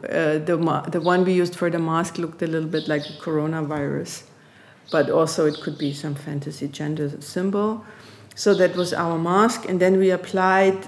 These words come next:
this mask in, with Photoshop to the one thousand people. And if you go to the website, you can see it was our first of May demonstration, and we also sent,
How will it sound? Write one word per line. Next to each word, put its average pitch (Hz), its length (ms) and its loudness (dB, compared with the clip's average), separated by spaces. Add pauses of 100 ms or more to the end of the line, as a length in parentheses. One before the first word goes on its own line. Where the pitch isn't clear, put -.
(160)
this 185 300 -6
mask 180 420 -2
in, 175 240 -8
with - 220 -8
Photoshop 175 800 -6
to 160 100 -8
the 156 200 -2 (100)
one 165 200 -4
thousand 160 460 -6
people. 170 460 -4 (720)
And 165 240 -4
if 160 160 -10
you - 80 -18
go 165 160 4
to 170 100 -6
the 175 80 0
website, 165 520 -2
you 160 60 -6
can 160 220 -12
see 170 200 -6
it 160 120 -8
was 170 180 -6
our 156 360 -4 (440)
first 185 360 -2
of 175 140 -12
May 180 260 0
demonstration, 170 800 -2
and 170 160 -4
we 175 160 -4
also 170 640 -4
sent, 175 580 -2